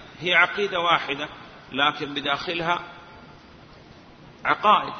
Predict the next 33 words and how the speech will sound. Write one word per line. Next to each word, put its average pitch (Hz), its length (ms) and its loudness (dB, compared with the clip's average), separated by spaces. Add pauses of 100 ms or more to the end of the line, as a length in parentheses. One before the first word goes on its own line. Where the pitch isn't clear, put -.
(140)
عقائد 165 400 -2
لمن؟ 151 380 -4
لأئمة 220 360 -2
أهل 185 160 2
السنة، 151 380 -4
هو 180 100 -4
ذكرها 180 420 0
داخل 135 380 -2
الحموية، 113 600 -8
وهذه 151 720 -6
الميزة 165 380 -8
تميزت 143 420 -8
بها 135 100 -4
الحموية 139 400 -4
عن 135 120 2
الواسطية، 123 500 -8 (460)
لكن 127 260 -6
في 170 120 -6
الدراسة 196 640 -2 (380)
تكون 156 140 -12
صعبة 165 340 -2
جدًا، 165 340 -8 (640)
لأنه 143 220 -6
كأنك 196 560 -4
إذا 151 180 -2
أردت 185 340 2
أن 160 120 -6
تدرس 196 380 -2
الحموية، 156 420 -2
وأنت 165 360 -10
في 170 80 -8
الحقيقة 185 480 -4
تدرس 190 720 -4